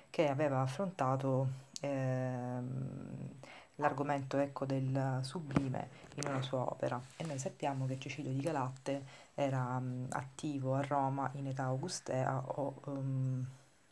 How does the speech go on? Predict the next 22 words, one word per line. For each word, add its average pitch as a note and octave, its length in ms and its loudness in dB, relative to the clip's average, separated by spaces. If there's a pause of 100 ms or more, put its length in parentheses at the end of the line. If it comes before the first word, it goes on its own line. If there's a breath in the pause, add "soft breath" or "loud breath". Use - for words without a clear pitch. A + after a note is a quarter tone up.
(580 loud breath)
presumibilmente C#3 840 -2
tiberiana, B2+ 720 0 (800 loud breath)
quindi C#3+ 240 0
fino D3+ 180 0
all'età C#3+ 280 4
di C#3 160 -6
Tiberio. C3 640 0 (320 loud breath)
In D3+ 180 -2
ogni D3 200 -2
caso, D3 360 2
alla C#3 160 2
fine D3 480 -2
della C3+ 560 4
parte C#3 420 2
che C3+ 80 -4
noi C#3 160 -2
possediamo C#3 600 2
di C3 120 2
questo D3 300 0
trattato C3+ 380 0
sul C#3+ 180 -4
sublime, C#3 640 0